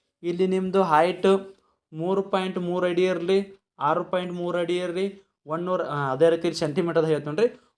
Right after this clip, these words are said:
ಒಂದೂರ ಐವತ್ತು ಸೆಂಟಿಮೀಟರ್ ಇರ್ರಿ, ಒಂದೂರ ನಲವತ್ತು ಇರ್ರಿ, ಒಂದೂರ ಮೂವತ್ತು ಇರ್ರಿ, ಇಲ್ಲಿ ಹೈಟ್ ಏನೂ ಬೇಕಾಗಿಲ್ಲ ರೀ. ನೀವು just ನಿಮ್ದು ಏನು ಟಾರ್ಗೆಟ್ ಕೊಟ್ಟಿರ್ತಾರೆ, ಎಂಟು ಮೀಟರ್ ಕಂಬ ಹತ್ಬೇಕು, ರನ್ನಿಂಗನ್ನು ಪಾಸ್ ಮಾಡ್ಬೇಕು, ಅಷ್ಟೇ ಇರೋದಿಲ್ಲಿ. ರನ್ನಿಂಗು, ಫಿಸಿಕಲ್ ಉಳ್ಕೆ ದಿನದಲ್ಲ.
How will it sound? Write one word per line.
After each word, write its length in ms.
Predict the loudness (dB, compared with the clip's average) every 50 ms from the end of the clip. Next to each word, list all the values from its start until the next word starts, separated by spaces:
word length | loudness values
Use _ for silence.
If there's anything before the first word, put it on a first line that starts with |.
| _
ಒಂದೂರ 360 | -10 -8 -6 -2 -2 0 0 0
ಐವತ್ತು 220 | 0 0 -2 -2
ಸೆಂಟಿಮೀಟರ್ 500 | -4 -4 -2 -2 -2 -2 -2 -2 -2 -2
ಇರ್ರಿ, 200 | 0 0 0 2
ಒಂದೂರ 380 | 4 4 2 2 2 0 0 0
ನಲವತ್ತು 420 | 0 2 4 4 2 2 0 -4
ಇರ್ರಿ, 160 | -4 -2 0
ಒಂದೂರ 320 | 2 2 0 2 0 -2 -2
ಮೂವತ್ತು 360 | 0 -2 -4 -4 0 0 2
ಇರ್ರಿ, 100 | 2 2
ಇಲ್ಲಿ 140 | 0 0 0
ಹೈಟ್ 320 | 2 4 2 2 2 2
ಏನೂ 200 | 0 0 0 0
ಬೇಕಾಗಿಲ್ಲ 540 | 0 0 2 2 0 -2 0 0 0 0 2
ರೀ. 340 | 0 -2 -2 -4 -12 _ _ _ _ _ _ _ -6
ನೀವು 180 | -6 -4 -4
just 440 | 0 2 2 2 2 0 -6 _ 0 0 0 -2 -8 _ _ _ _
ನಿಮ್ದು 260 | -10 -8 -6 -4 -2 -2
ಏನು 200 | -2 -2 2 2
ಟಾರ್ಗೆಟ್ 380 | 4 4 4 4 0 -2 -2
ಕೊಟ್ಟಿರ್ತಾರೆ, 440 | -4 -2 0 0 0 2 2 2 2
ಎಂಟು 260 | 0 0 -2 -4 -4
ಮೀಟರ್ 260 | -4 -2 -2 -2 -2
ಕಂಬ 220 | -2 -6 -2 0 0
ಹತ್ಬೇಕು, 540 | 0 0 -2 -2 -4 -2 0 0 0 0 0
ರನ್ನಿಂಗನ್ನು 520 | -2 -2 -4 -4 -2 -2 -2 -2 0 0
ಪಾಸ್ 220 | 0 0 0 -2
ಮಾಡ್ಬೇಕು, 540 | -6 -4 -4 -4 -4 -4 -6 -8 -14 -16 _ _ _ _ _ _ _ _ _ _ _ _ -16
ಅಷ್ಟೇ 280 | -16 -12 -6 -2 0
ಇರೋದಿಲ್ಲಿ. 400 | 2 2 2 2 -2 -2 -4 -4
ರನ್ನಿಂಗು, 500 | -6 -4 -4 -4 -2 -2 -2 -2 -2 -2
ಫಿಸಿಕಲ್ 380 | -2 -4 -8 -8 -4 0 0 0
ಉಳ್ಕೆ 260 | 0 0 0 -2 -2
ದಿನದಲ್ಲ. 340 | -2 0 -4 0 2 2 2